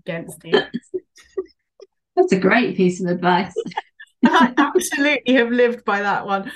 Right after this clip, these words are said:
Speaker 1: Absolutely lived by that one. Where do you see Eventify in the next five years, Sam? Have you got sort of plans for expansion and growth, different markets? You know, what, what, where do you see the business going?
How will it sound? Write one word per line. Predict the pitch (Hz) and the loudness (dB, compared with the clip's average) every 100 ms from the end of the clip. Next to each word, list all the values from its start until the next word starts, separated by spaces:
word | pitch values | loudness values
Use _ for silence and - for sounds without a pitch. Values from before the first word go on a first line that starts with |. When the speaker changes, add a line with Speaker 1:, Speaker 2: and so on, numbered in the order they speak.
| - - - | -16 -18 -2
Speaker 1:
Absolutely | 247 226 - 214 196 185 | -2 -2 -8 -10 -8 -6
lived | 185 180 | -6 -2
by | 196 | -2
that | 180 185 | -2 -6
one. | 202 190 - - - - - _ _ | -8 -10 -12 -14 -14 -16 -20 _ _
Where | 339 381 427 466 | 2 4 4 2
do | 466 | -2
you | 453 403 | 0 -2
see | 381 370 330 294 - | -2 -4 -2 -4 -2
Eventify | 285 269 254 240 240 262 226 214 | -2 0 0 -2 -6 -4 -4 -4
in | - 240 | -2 -2
the | 247 | 0
next | 226 - - - | -2 -6 -16 -6
five | 277 233 226 214 | -4 -2 -4 -2
years, | 226 226 220 208 - | -2 0 -2 -6 -8
Sam? | 196 180 170 | -6 -6 -6
Have | 175 247 | -6 -6
you | 254 311 311 | -4 -4 -2
got | 294 233 | -4 -4
sort | - 233 | -8 -10
of | |
plans | 233 254 247 240 233 | -10 -4 -4 -2 -6
for | - | -8
expansion | 214 - 220 214 202 214 208 202 | -10 -10 -8 -8 -8 -8 -6 -6
and | 196 196 | -6 -6
growth, | 202 208 202 202 202 - - | -4 -2 -2 -4 -6 -16 -12
different | 214 - 190 208 | -10 -8 -8 -6
markets? | 214 208 208 214 202 - - | -4 -4 -6 -8 -8 -10 -8
You | 226 | -6
know, | 220 | -6
what, | 233 233 | -6 -6
what, | 226 262 262 | -8 -10 -8
where | 233 285 269 | -2 -2 -2
do | |
you | 247 247 | -4 -6
see | 226 233 | -6 -8
the | 208 | -8
business | 208 180 - 185 175 | -8 -8 -8 -10 -8
going? | 185 175 175 180 | -8 -6 -8 -10